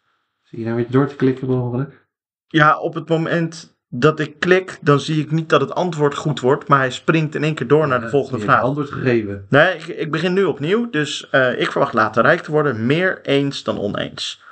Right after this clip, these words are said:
Speaker 2: Lenen voor je vakantie moet kunnen, no way. Geld interesseert mij niet veel.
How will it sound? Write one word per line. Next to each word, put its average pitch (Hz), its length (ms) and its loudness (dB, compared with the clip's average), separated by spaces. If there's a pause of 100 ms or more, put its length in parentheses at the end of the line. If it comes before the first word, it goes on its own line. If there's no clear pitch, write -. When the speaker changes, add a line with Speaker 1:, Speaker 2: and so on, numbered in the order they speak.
(640)
Speaker 2:
Lenen 196 800 0 (300)
voor 143 300 4
je 135 80 0
vakantie 160 800 0
moet 127 320 0
kunnen, 101 540 -2
no 117 360 4
way. 98 300 -6 (840)
Geld 226 400 2
interesseert 170 540 -2
mij 135 100 2
niet 147 280 -2
veel. 139 500 0